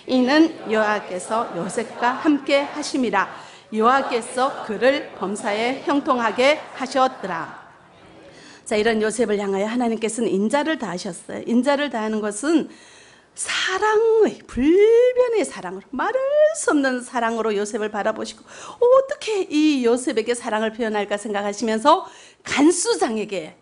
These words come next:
은혜를 다하게 했어요. 간수장의 마음을 변하게 해서 움직여가지고 이 간수장이 요셉을 신뢰하도록 하고 이 간수장이 요셉을 충성되게 여기게 해서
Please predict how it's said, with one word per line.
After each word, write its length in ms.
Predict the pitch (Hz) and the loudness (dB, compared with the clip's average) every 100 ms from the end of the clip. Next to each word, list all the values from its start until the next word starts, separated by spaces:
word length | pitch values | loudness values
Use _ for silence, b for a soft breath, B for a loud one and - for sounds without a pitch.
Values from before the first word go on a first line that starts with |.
| - | -2
은혜를 440 | 220 277 359 381 | 2 4 2 0
다하게 280 | 196 160 - | -4 -10 -14
했어요. 320 | - - _ B B B B | -18 -20 _ B B B B
간수장의 680 | - 320 330 427 370 285 269 | 6 6 6 2 0 0 0
마음을 360 | 190 202 247 | 0 0 -2
변하게 420 | 254 190 190 196 | -2 -4 -2 -2
해서 360 | 175 165 226 269 | -4 -2 -2 0
움직여가지고 800 | 262 262 294 240 202 185 240 320 - B B | 4 4 4 0 -2 -4 0 0 0 B B
이 240 | 339 381 381 | 4 4 4
간수장이 840 | - 262 302 349 330 233 226 277 | -2 -2 0 -2 0 0 0 -2
요셉을 380 | 180 202 262 262 | -2 -2 0 0
신뢰하도록 680 | - 339 330 311 240 190 190 | 0 2 4 2 0 -6 -8
하고 200 | 190 - B B B | -14 -16 B B B
이 160 | 359 | 4
간수장이 840 | - - 269 262 330 294 214 294 208 | 4 -2 0 0 0 0 0 -2 -2
요셉을 640 | 185 196 240 226 247 392 B B | -4 -2 -2 2 2 2 B B
충성되게 720 | - 370 392 320 254 226 175 | 2 4 4 2 2 -2 -4
여기게 360 | 196 220 226 190 | -4 -4 -2 -2
해서 360 | 180 285 - | 0 0 0